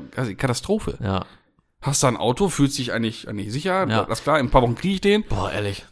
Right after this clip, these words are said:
Speaker 2: Ja, das war
Speaker 1: Und dann
Speaker 2: auch
Speaker 1: kauft
Speaker 2: echt
Speaker 1: dir dein Nachbar.
Speaker 2: Der, ja, der hat das irgendwie, ich weiß gar nicht, wie der das mitbekommen hat, aber der wurde nicht informiert. Also das war irgendwie wohl eine schlechte Übergabe, sag ich mal.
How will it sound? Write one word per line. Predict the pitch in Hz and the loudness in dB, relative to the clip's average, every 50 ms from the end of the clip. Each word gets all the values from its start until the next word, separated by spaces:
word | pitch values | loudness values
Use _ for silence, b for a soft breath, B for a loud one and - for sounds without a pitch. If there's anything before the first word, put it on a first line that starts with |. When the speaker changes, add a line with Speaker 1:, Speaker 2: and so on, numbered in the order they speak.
| - | -6
Speaker 2:
Ja, | - - 135 156 | 2 4 6 6
das | 147 147 127 | 6 6 6
war | 165 185 | 8 10
Speaker 1:
Und | 202 | 10
dann | 202 196 | 10 10
Speaker 2:
auch | - | 8
Speaker 1:
kauft | 208 214 196 | 8 8 8
Speaker 2:
echt | - | 6
Speaker 1:
dir | 220 | 6
dein | 208 214 214 | 8 8 6
Nachbar. | 226 220 - - 196 107 85 - - | 6 6 6 6 6 4 2 0 -2
Speaker 2:
Der, | 156 | 0
ja, | 190 220 220 | 0 2 4
der | 170 160 | 4 4
hat | 175 - | 2 2
das | 190 175 | -2 -6
irgendwie, | 175 190 196 202 | -6 -6 -6 -4
ich | - - 170 - | -6 -6 -6 -6
weiß | 202 202 196 | -6 -6 -6
gar | - 214 | -6 -6
nicht, | 190 165 | -6 -4
wie | 202 | -4
der | 185 185 | -2 -2
das | 175 175 | -2 -4
mitbekommen | - 247 240 - 151 - 156 135 135 | -6 -8 -6 -4 -4 0 0 0 2
hat, | 127 | 2
aber | 123 123 | 2 2
der | 127 131 127 | 2 2 2
wurde | 127 139 147 | 2 0 0
nicht | 160 156 | 0 -2
informiert. | 196 180 - 208 202 214 208 143 104 117 - - | -2 -2 -2 -2 0 2 2 2 2 2 -2 -4
Also | 113 107 123 120 131 | 0 0 0 2 2
das | 135 139 135 131 | 2 0 0 0
war | 135 139 143 | 0 0 0
irgendwie | 117 151 156 160 160 156 | 0 0 -2 -2 -2 -2
wohl | 165 156 | -2 -2
eine | 160 | -2
schlechte | 156 - 170 175 - - | -4 -6 -6 -6 -4 -4
Übergabe, | 156 160 151 127 110 98 92 90 95 95 | -2 0 0 0 2 2 0 0 -2 -2
sag | 90 - | -4 -4
ich | 92 | -4
mal. | 95 - - - | -6 -8 -10 -12